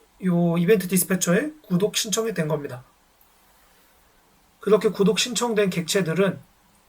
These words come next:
콜이 발생했을 때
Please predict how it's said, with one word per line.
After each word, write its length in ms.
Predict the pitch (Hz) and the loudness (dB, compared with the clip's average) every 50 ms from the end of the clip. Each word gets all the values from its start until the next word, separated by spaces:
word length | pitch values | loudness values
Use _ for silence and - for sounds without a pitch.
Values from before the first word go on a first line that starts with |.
| _ _ _ _ _ _ _ _ _ _ _ _ _ _ _ _ _ _ _ _ _ _ _ _ _ _ _ _ _ _ _ | _ _ _ _ _ _ _ _ _ _ _ _ _ _ _ _ _ _ _ _ _ _ _ _ _ _ _ _ _ _ _
콜이 340 | - - 294 311 339 330 - | -4 0 2 2 4 2 2
발생했을 640 | - 165 151 - - 190 185 226 226 - 208 185 175 | 0 -2 -2 0 0 2 2 2 0 -2 -4 -4 0
때 260 | - 220 196 170 - | 0 0 0 0 -4